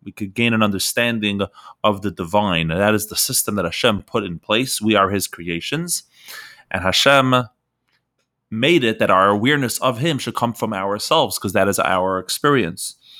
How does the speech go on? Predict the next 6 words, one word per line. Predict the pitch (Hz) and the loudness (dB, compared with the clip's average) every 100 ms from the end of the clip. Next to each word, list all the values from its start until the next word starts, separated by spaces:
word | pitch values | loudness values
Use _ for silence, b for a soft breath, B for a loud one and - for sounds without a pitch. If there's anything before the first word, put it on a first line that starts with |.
| B B | B B
And | - 98 | -10 -6
by | 92 | -2
studying | - - 143 156 120 90 87 - b b b b b | -2 0 2 4 4 0 -8 -14 b b b b b
the | - | -6
human | 107 127 127 | 0 2 2
being, | 131 170 147 131 127 | 4 2 2 0 -6